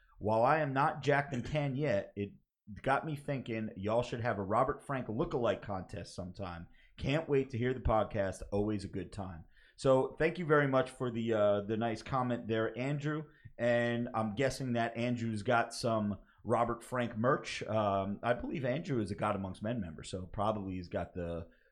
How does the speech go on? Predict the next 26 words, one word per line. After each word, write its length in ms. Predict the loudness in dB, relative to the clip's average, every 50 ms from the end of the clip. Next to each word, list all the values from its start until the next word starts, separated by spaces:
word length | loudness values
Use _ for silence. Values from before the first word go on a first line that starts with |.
| _ -4
got 180 | -4 -4 -4
the 80 | -4 -4
nice 320 | -2 -2 -2 -4 -4 -4
new 120 | -4 -4 -4
tee 280 | -2 -2 0 0 0 0
coming 340 | 0 0 0 2 2 0
in. 220 | 0 0 0 0 0
May 140 | -2 -2 -2
have 140 | -2 -2
gotten 240 | -2 -4 -4 -4 -6
some 180 | -4 -2 0 0
other 160 | 0 0 -2
stuff 300 | -2 -2 -2 -2 -2 -2
as 100 | -4 -2
well. 460 | 2 4 6 6 6 6 2 -2 -10 -20 -20 _ _ _ _ -8
Uh, 220 | -6 -4 -4 -2
but 240 | 2 2 2 2 2
again, 300 | 0 -2 0 -2 -2 -2 -2
thank 220 | -2 -2 -2 -4
you 80 | -6 -4
so 120 | -4 -2
much, 200 | -2 -2 -4 -6 -8
Andrew. 380 | -6 -6 -4 -4 -6 -6 -10 -10 -14 -14 -2
Couple 240 | 2 2 2 2 2
more, 200 | 0 0 -2 0
guys. 320 | 0 0 -2 -2 -4 -8